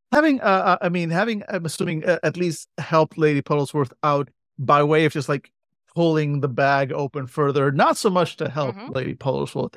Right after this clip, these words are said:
Speaker 1: as to make sure that if there was, in fact, no food in there. Um,
Speaker 2: So stuff spills out everywhere, the, the
Speaker 1: Yeah.
Speaker 2: zip, you know, and it's, it's clothes, it's, um, you know, crackly bags. They, it smells awful. Um,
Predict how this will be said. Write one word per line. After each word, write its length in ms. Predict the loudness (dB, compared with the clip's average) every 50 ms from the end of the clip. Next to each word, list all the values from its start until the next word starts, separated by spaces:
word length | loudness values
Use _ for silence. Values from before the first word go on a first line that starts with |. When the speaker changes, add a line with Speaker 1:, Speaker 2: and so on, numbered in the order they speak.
| -4
Speaker 1:
as 180 | -4 -4 -4 -4
to 160 | -6 -8 -10 -10 -10 -10
make 240 | -6 -6 -6 -6 -6
sure 360 | -8 -4 -2 0 0 0 0
that 140 | -2 -4 -4
if 160 | -6 -10 -8
there 160 | -6 -4 -2 0
was, 200 | 0 0 0 -2
in 80 | -6
fact, 280 | -8 -6 -6 -6 -4 -6
no 120 | -8 -8
food 240 | -6 -6 -6 -6 -4
in 120 | -4 -6
there. 200 | -4 -6 -6 -8 _ _ _ _ _ _ _ _ 2
Um, 560 | 4 6 6 6 4 4 2 0 -4 -8 -12 -14
Speaker 2:
So 220 | -12 -10 -10 -10 -10 _ _ _
stuff 240 | -10 -6 -6 -6 -6
spills 440 | -8 -10 -4 -2 0 0 0 0 0
out 240 | 0 0 0 -2 -6 _ _ _ -12
everywhere, 600 | -12 -10 -10 -10 -12 -10 -10 -12 -12 -12 -14 -16 -16
the, 140 | -18 -18 -18 -16 -12
the 80 | -10 -8
Speaker 1:
Yeah. 140 | -8 -6 -6
Speaker 2:
zip, 180 | -6 -6 -6 -8 _ _ _ _ _ _ -6
you 80 | -2 -2
know, 80 | 0
and 200 | 0 0 -2 -2
it's, 160 | -4 -6 -6
it's 220 | -4 -6 -6 -6 -8
clothes, 760 | -14 -4 0 4 4 4 4 4 2 0 -2 -4 -6 -12 -14 -10 -8
it's, 360 | -8 -8 -8 -12 -14 -10 -6
um, 380 | -6 -4 -4 -4 -6 -8 -12 _ -16
you 100 | -14 -12
know, 100 | -12 -12 -14
crackly 440 | _ -6 -6 -6 -6 -6 -10 -14 -14 _ _ _ _
bags. 720 | -2 0 2 2 2 0 0 -2 -4 -6 -8 -14 -20 -16 -14
They, 160 | -14 -14 -14 -16
it 140 | -18 -18 -16
smells 420 | -16 -10 -6 -6 -4 -4 -4 -4
awful. 580 | -2 0 0 -2 -2 -6 -12 -12 -12 -14 -18 _ _ _ _ _ _ _ _ _ _ _ -6
Um, 280 | -4 -2 -2 -2 -4